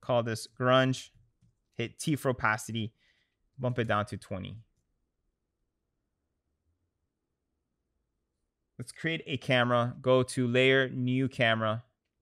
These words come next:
choose the fifty millimeter preset. And what we'll do is go to Layer, Camera, Create Orbit Null.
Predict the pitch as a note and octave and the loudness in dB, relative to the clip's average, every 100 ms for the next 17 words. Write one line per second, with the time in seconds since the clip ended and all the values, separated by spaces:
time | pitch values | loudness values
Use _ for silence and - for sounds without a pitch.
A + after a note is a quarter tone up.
0 | _ _ _ _ - - D3+ D3 D3 C3+ | _ _ _ _ -12 0 2 4 2 0
1 | B2+ A#2+ C#3+ C#3+ C#3 C3 B2 A#2+ A#2 - | -4 0 0 0 0 0 0 0 -2 -2
2 | D#3+ C#3+ - C#3 C3 - _ _ _ _ | -2 -2 4 4 4 -2 _ _ _ _
3 | _ _ _ _ _ _ _ _ _ _ | _ _ _ _ _ _ _ _ _ _
4 | C3 C3 C3+ C3+ C3 B2 A#2+ A#2+ C3 B2+ | 0 2 4 4 2 2 0 0 0 2
5 | A#2+ A#2 B2 A#2 - A2+ B2+ C3 C3 B2 | 2 0 0 0 -2 0 4 6 6 4
6 | - - - D3+ C#3+ C3+ B2+ B2+ - - | 0 -14 -2 0 2 4 2 0 -6 -2
7 | C3 B2+ - B2+ B2 A2 A#2 B2 A#2+ A2+ | 0 0 -2 0 0 0 2 4 6 4
8 | A#2 | 0